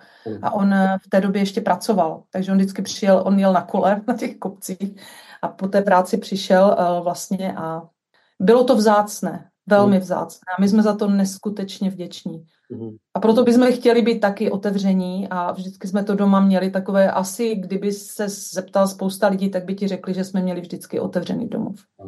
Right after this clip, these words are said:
Speaker 1: A to je přesně to, co, eh, to, co prostě u vás vidím jako celý život, jo? Že, že vlastně přesně otevřený dům, to je neuvěřitelný nástroj.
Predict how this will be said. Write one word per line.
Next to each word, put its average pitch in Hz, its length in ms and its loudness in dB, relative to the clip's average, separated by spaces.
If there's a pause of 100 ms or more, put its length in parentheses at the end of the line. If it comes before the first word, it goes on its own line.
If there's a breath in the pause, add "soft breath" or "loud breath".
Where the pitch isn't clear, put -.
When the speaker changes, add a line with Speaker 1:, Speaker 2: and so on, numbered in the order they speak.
(240)
Speaker 1:
A - 20 -6
to - 180 -2
je 101 80 2
přesně 107 360 -4
to, 107 180 2
co, 104 340 -2 (560 loud breath)
eh, 104 240 2
to, 104 200 -4
co - 220 -6
prostě 107 380 -4
u 101 60 0
vás 101 220 2
vidím 98 520 -4
jako 95 240 -6
celý 101 280 -4
život, 98 360 -6
jo? 90 140 -4
Že, 98 280 -6
že 101 120 -10
vlastně 101 400 -6
přesně 101 460 -4
otevřený 107 500 0
dům, 95 320 -4 (640 soft breath)
to 113 100 -2
je 104 120 4
neuvěřitelný 98 1200 0
nástroj. 92 720 0